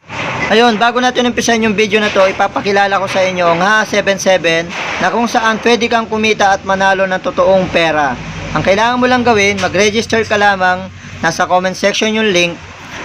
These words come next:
Ilalagay mo lang yung detalye mo dyan. Tapos, ah, kapag nakapag-register ka na,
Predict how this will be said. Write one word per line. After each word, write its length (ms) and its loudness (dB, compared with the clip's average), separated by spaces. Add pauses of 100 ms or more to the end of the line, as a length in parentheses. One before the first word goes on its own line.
(240)
Ilalagay 320 2
mo 160 0
lang 160 0
yung 80 0
detalye 320 0
mo 160 -4
dyan. 480 -2
Tapos, 560 0 (400)
ah, 560 0
kapag 320 -2
nakapag-register 800 0
ka 160 -2
na, 240 2